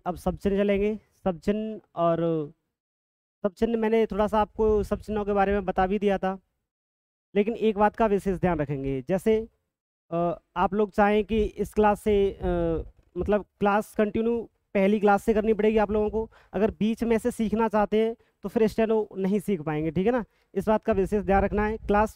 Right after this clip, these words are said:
फर्स्ट से ही लेके चलना है, शुरुआत से एक,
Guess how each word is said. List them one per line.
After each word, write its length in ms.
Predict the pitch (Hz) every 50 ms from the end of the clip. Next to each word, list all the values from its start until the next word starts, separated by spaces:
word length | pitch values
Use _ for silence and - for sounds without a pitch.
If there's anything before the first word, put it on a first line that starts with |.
| _ _
फर्स्ट 260 | - 214 214 - - 214
से 180 | - 240 233
ही 260 | 202 208 233 240 233 - -
लेके 240 | 190 190 214 214
चलना 240 | 220 - 208 202 202
है, 80 | 208 208
शुरुआत 300 | - 196 196 196 196 190
से 240 | - - 202 208 - - - - _ - -
एक, 220 | - 220 220 214